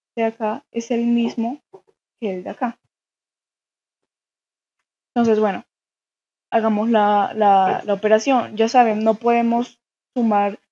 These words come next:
un número natural a un número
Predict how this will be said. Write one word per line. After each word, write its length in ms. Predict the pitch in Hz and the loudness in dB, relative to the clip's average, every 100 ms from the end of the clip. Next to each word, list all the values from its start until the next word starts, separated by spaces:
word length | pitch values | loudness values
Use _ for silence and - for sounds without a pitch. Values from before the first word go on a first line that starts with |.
| _ _ | _ _
un 500 | 240 240 233 233 233 | 0 2 4 4 4
número 540 | 233 233 233 233 240 240 | 4 4 2 2 2 2
natural 720 | 226 208 208 196 240 330 - _ _ _ _ _ - | 0 -2 0 2 2 0 -10 _ _ _ _ _ -4
a 180 | 208 | -2
un 160 | 202 202 | -2 -4
número 800 | 196 196 202 214 208 190 190 | -6 -4 0 2 2 0 -4